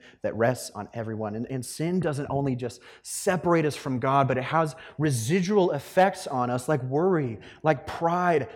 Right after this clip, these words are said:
like anxiety, like insecurities. And there are so many more effects of sin's ability to sow brokenness in this world. And God knew the weight of the world couldn't rest on anyone's shoulders but his own.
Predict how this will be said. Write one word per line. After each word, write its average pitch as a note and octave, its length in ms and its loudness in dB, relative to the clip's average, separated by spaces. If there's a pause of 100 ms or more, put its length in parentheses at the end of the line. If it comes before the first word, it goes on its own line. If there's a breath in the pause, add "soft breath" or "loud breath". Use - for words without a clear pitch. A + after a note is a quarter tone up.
like D3+ 180 2
anxiety, E3 760 2
like D3+ 220 0
insecurities. F#3 880 2 (180 loud breath)
And F3+ 100 2
there F#3 60 6
are F#3 60 4
so A#3+ 420 0
many B3+ 220 2
more G#3 240 2
effects - 560 2
of E3+ 260 2
sin's F#3+ 680 0 (240 loud breath)
ability E3 680 2
to E3+ 60 -10
sow F#3+ 260 4
brokenness G3+ 840 0 (180 loud breath)
in F3+ 200 2
this E3 180 0
world. D3+ 580 0 (840 loud breath)
And E3+ 200 0
God G3+ 360 2
knew G#3 200 0
the F#3 120 4
weight F#3 480 0
of A3 100 -4
the G3 100 4
world F#3+ 760 0 (340 loud breath)
couldn't A#3 320 0
rest G#3 340 4
on G3 220 2
anyone's B3+ 380 2
shoulders E3+ 600 2
but C#3 180 0
his C3 200 -2
own. A2+ 300 -2